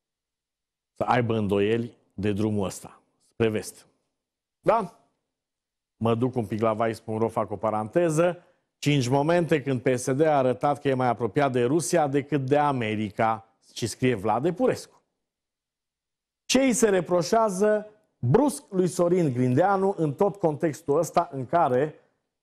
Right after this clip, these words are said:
noi am început să ne mișcăm foarte bine spre vestul Europei, în care noi eram pentru partenerii noștri din nato și din Uniunea Europeană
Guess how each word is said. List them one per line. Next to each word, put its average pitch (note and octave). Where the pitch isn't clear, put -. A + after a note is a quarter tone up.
noi F3
am D#3+
început C#3
să D#3+
ne C3+
mișcăm C3+
foarte D3
bine C3+
spre C#3
vestul C#3
Europei, B2
în G#2+
care D3+
noi D#3
eram D3
pentru C3
partenerii C3+
noștri D3+
din A#2+
nato C3+
și A2
din A#2
Uniunea B2
Europeană E3+